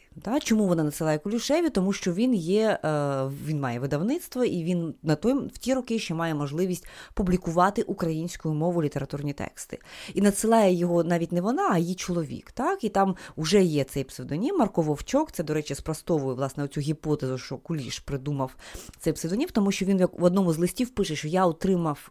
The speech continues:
е, значить, рукопис від Марк-, якогось Марка Вовчка. Він не має уявлення, хто це. І, власне, оці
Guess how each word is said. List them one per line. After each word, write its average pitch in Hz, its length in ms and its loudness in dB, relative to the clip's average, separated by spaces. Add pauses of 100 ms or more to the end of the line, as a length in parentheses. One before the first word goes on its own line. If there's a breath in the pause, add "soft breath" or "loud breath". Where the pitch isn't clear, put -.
е, 139 160 -4
значить, 143 520 -10 (320 loud breath)
рукопис 196 560 2
від 180 140 2
Марк-, 175 400 0
якогось 185 600 4
Марка 165 280 -2
Вовчка. 147 460 -4
Він 160 200 0
не 175 120 4
має 147 280 4
уявлення, 147 540 -2
хто - 300 -12
це. - 160 -14 (420 loud breath)
І, - 20 -6
власне, 202 300 4
оці 196 200 0